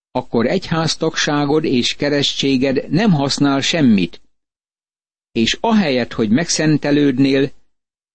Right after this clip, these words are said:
beszennyezed magad. Imádkozzunk. Örökkévaló Istenem, köszönöm, hogy feltárod a valódi kereszténység alapelveit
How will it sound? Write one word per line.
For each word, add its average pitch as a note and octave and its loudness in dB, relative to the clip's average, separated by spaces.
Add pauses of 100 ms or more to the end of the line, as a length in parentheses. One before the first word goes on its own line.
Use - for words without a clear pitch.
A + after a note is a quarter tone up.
beszennyezed B2 0
magad. G#2+ -2 (920)
Imádkozzunk. F#2+ -2 (1120)
Örökkévaló C3+ 0
Istenem, G2 0 (1120)
köszönöm, D3 2
hogy A2+ -2
feltárod C3 -2
a A2 -2
valódi C#3+ 2
kereszténység B2 0
alapelveit A2 -2